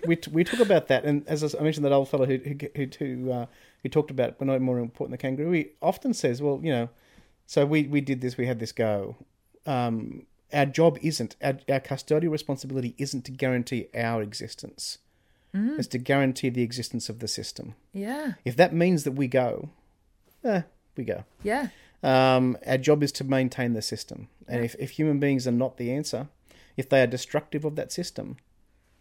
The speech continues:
Speaker 1: eh.
Speaker 2: And, you know, like, I hear you say that and I go, "Yeah, I'm up for that."
Speaker 1: Mm.
Speaker 2: Because I think like that. But the Western world
Speaker 1: That's right.
Speaker 2: would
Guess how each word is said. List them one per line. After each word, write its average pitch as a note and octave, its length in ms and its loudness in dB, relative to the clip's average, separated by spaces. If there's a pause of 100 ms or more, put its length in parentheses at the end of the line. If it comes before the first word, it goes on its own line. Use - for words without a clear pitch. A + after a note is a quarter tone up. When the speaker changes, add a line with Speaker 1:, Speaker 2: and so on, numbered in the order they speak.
(640)
Speaker 1:
eh. F3+ 240 0 (240)
Speaker 2:
And, A3 400 2 (200)
you A3+ 220 -4
know, A3 440 6 (460)
like, C4 280 -2
I C#4 200 6
hear D4 280 2
you B3 220 2
say B3 240 4
that E3+ 300 2
and A3+ 140 2
I A#3+ 80 4
go, G3 340 2
"Yeah, A#3+ 360 0 (280)
I'm C4 200 4
up D#4+ 160 2
for D4 160 -2
that." F3 280 2
Speaker 1:
Mm. - 140 -10 (240)
Speaker 2:
Because A3+ 300 0
I A3+ 100 4
think D4+ 360 -2
like - 260 -6
that. D#3 280 -2 (240)
But F#3 200 -2
the F3+ 100 4
Western F#3 600 2
world F3+ 360 2
Speaker 1:
That's F#3 160 -8
right. - 300 -16
Speaker 2:
would F#3+ 600 6